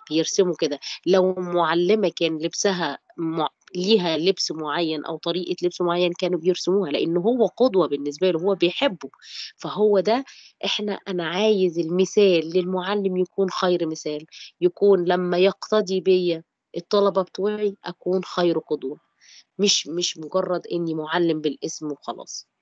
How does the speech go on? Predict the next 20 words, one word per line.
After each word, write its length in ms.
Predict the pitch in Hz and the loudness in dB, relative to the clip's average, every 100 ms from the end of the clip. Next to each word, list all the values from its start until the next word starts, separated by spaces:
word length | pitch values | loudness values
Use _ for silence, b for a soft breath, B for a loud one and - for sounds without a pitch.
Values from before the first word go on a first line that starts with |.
| - | -4
<clears throat> 540 | 240 226 - - - | -2 -2 -8 -20 -6
هعمل 300 | 262 277 240 | 0 2 2
تحسين 460 | 196 202 - 254 269 | 2 -2 -2 0 2
لأداء 420 | 220 165 214 254 | 2 2 0 -2
المعلم؟ 420 | 208 202 240 339 381 _ _ _ _ _ _ _ _ _ - | -2 0 2 2 2 _ _ _ _ _ _ _ _ _ -4
تمام. 380 | 175 160 139 - B B B 170 | -2 -2 -4 -12 B B B -6
وأنا 340 | - 226 226 | -4 -2 0
لما 320 | 190 170 175 | 0 -2 -4
أعمل 320 | 165 190 254 208 | -2 2 2 2
له 80 | |
تنمية 520 | 190 165 180 220 214 180 | 0 -2 2 4 4 2
مهنية 600 | 175 175 185 196 180 170 | -2 -2 2 2 2 0
في 140 | 170 | -2
مهاراته 560 | 160 165 175 196 202 180 | -6 -2 2 2 4 0
ومعارفه 580 | 170 139 165 190 - | 0 -2 -2 -2 -2
اللي 160 | 180 165 | -2 -2
بيعرفها 580 | 170 147 156 185 - 185 | -2 -2 -2 -4 -4 -4
كده 320 | - 175 180 156 | -2 0 -2 -4
بيحسن 640 | 151 - - - - 147 | -4 -2 -2 -6 -8 -8
أدائه. 380 | 139 139 143 - | -8 -6 -6 -8